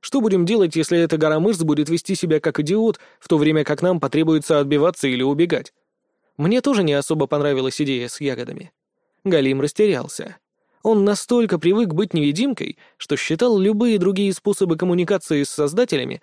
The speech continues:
неудачей. «Р П У говорил, что если мы не дадим о себе знать долгое время, то о нас просто забудут», — поделился он мудростью робота. «Ладно, ягоды берем с собой,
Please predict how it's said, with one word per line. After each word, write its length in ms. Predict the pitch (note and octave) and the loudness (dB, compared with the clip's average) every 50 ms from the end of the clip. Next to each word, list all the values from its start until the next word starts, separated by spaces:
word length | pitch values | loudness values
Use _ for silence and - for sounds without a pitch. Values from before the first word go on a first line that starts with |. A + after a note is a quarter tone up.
| - _ _ | -18 _ _
неудачей. 720 | - G3+ G3+ G3+ G3 F#3+ G3 F#3+ D#3 - - - - _ _ _ _ _ _ _ _ _ _ _ _ _ _ _ _ _ | 0 2 2 4 4 2 2 0 0 -4 -8 -12 -14 _ _ _ _ _ _ _ _ _ _ _ _ _ _ _ _ _
«Р 120 | D#3+ D3+ | -4 -2
П 140 | D3 - D3 | 0 0 0
У 200 | C#3 C3+ D#3 G#3 | 2 2 2 2
говорил, 500 | G#3+ G3+ E3+ D#3+ D3 C3 B2 - - - _ _ _ _ | 2 2 2 2 0 -2 -4 -6 -10 -14 _ _ _ _
что 240 | - - - - C#3+ | -20 -12 -8 -6 -6
если 360 | B2+ A#2 D#3 D#3 - E3+ D#3+ | -4 -4 -4 -4 -2 -2 0
мы 120 | D3+ D#3+ | 0 0
не 120 | D#3+ D#3+ D#3 | 0 0 2
дадим 280 | D#3 D#3 D3+ E3+ E3+ | 2 2 2 2 0
о 60 | E3 | 0
себе 240 | D#3 - D#3 D#3 D3+ | 0 0 0 0 0
знать 260 | C#3+ E3+ E3+ E3 D#3 | 0 0 -2 -2 -2
долгое 380 | D3 D#3+ E3 D#3+ D3+ D3 C#3 C3+ | 0 0 0 0 0 0 0 0
время, 260 | C3 D#3+ G3 G3+ F3 | 0 0 0 0 0
то 160 | - D3 C#3 | 0 0 0
о 80 | C3+ C3+ | 0 0
нас 180 | C#3 D3+ D#3+ - | -2 -2 -4 -4
просто 360 | - E3 E3 - - E3+ D#3+ | -4 -4 -4 -2 0 0 2
забудут», — 480 | E3 F3 F#3+ A3 A3+ D3+ C3 - - _ _ _ _ _ _ _ | 2 0 0 -2 -2 -4 -6 -10 -14 _ _ _ _ _ _ _
поделился 560 | - D#3+ D3 C#3 C3 B2 B2 B2+ A#2+ - - | -4 -2 0 0 0 -2 -4 -6 -6 -4 -4
он 220 | C3 C3+ D#3+ F#3 F3 | -2 -2 0 0 0
мудростью 540 | D#3 D3 D3 D3 C#3+ D3+ - - E3 D#3 E3 | -2 -2 -2 -2 -2 -4 -4 -2 -2 0 0
робота. 500 | F3+ D#3 B2 - A#2 - - - E3+ - _ _ _ _ _ _ _ - | 0 -2 -2 -4 -10 -12 -14 -16 -16 -20 _ _ _ _ _ _ _ -2
«Ладно, 320 | D#3 D#3+ D#3 C#3+ - B2 | 0 0 0 0 -2 -6
ягоды 480 | A#2+ A2 A2+ C#3 E3+ G3+ G3+ F3+ C#3+ C#3 | -8 -2 0 0 2 2 2 2 2 0
берем 260 | C3+ C3+ D3 E3+ E3 | 0 0 0 0 -2
с 60 | - | -2
собой, 400 | - D3 B2+ A#2+ - - D3+ - | -2 -4 -4 -4 -6 -12 -16 -20